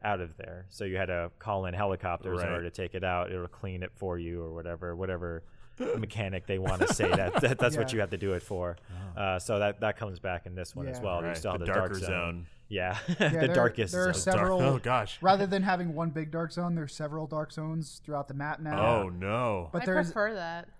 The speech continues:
Speaker 3: there's
Speaker 1: Yeah.
Speaker 3: actu-,
Speaker 1: <laughs>
Speaker 3: there's actually more incentive to actually go into the dark zone, 'cause, like, I didn't really like to do it 'cause I don't like P V P, but there's, like, different activities that you can do that is necessarily focused around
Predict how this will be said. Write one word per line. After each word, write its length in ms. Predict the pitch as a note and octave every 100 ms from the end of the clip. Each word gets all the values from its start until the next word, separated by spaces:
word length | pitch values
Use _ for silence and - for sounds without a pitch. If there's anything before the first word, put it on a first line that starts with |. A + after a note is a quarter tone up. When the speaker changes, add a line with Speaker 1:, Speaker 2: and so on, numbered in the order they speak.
| -
Speaker 3:
there's 320 | E3 F#3+ F3+
Speaker 1:
Yeah. 120 | F3+
Speaker 3:
actu-, 220 | F#3 - - -
Speaker 1:
<laughs> 100 | -
Speaker 3:
there's 180 | G#3 A#3+
actually 320 | A3+ A3+ A3+
more 400 | F#3 F#3 F#3 F#3+
incentive 480 | F3+ - E3+ E3+ D#3+
to 80 | B2+
actually 280 | D#3 D#3+
go 180 | C#3 D3+
into 160 | D#3 D3+
the 60 |
dark 240 | D3+ D#3+ D#3+
zone, 280 | E3 E3 E3
'cause, 160 | E3
like, 160 | E3 D#3
I 100 | C#3+
didn't 180 | G#3+ F#3
really 180 | E3+ D#3
like 120 | D3
to 60 | C3+
do 160 | B2 D3
it 120 | D3
'cause 80 | D3
I 60 |
don't 100 | D3+
like 120 | C#3+ C#3
P 100 | D3
V 120 | C#3
P, 240 | B2+ C#3+ C#3+
but 260 | C#3 -
there's, 220 | D3 C#3+ C3+
like, 160 | C3+ - - -
different 280 | E3 F#3 E3
activities 560 | D#3+ - F#3 F3+ F3
that 80 | D#3
you 160 | E3 E3
can 140 | D#3
do 160 | C#3 E3
that 160 | D3+ D3
is 280 | D3 C#3 -
necessarily 560 | D#3 D3+ D3+ D3+ D3+ C#3+
focused 380 | - D3+ D3+ -
around 380 | D3+ D3+ D#3+